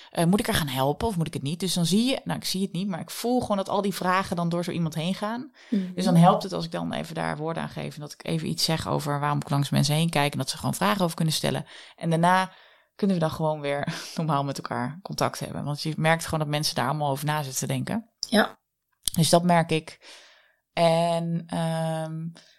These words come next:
Speaker 1: ja.
Speaker 2: En, eh, hoe zou jij willen dat, dat we met jou omgaan? Of ja, jou, de slechtziende, als je toch even voor ze mag spreken.
Speaker 1: Nou, ik weet niet, ik,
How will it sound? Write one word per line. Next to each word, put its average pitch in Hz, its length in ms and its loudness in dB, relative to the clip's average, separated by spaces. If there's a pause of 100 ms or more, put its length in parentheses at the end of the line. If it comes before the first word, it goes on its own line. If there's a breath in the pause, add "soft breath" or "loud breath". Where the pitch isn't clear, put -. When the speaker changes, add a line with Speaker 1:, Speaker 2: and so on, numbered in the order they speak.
(520 soft breath)
Speaker 1:
ja. 156 260 -6
Speaker 2:
En, 190 200 -4
eh, 185 360 0
hoe 202 200 -2
zou 202 220 6
jij 202 400 2 (420)
willen 196 680 2
dat, 180 420 -2
dat - 340 -4
we 180 240 2
met 175 140 -6
jou 165 180 0
omgaan? 196 640 -2 (140)
Of - 100 -4
ja, 151 140 0
jou, 165 380 -2 (240)
de - 320 -12
slechtziende, - 840 2 (320 loud breath)
als 208 180 2
je 208 100 0
toch 202 200 -2
even 208 220 -4
voor 196 240 -4
ze - 120 -2
mag - 160 -10
spreken. 185 640 0 (500)
Speaker 1:
Nou, 226 200 0
ik 202 100 -4
weet 208 200 4
niet, 208 240 0
ik, - 160 -14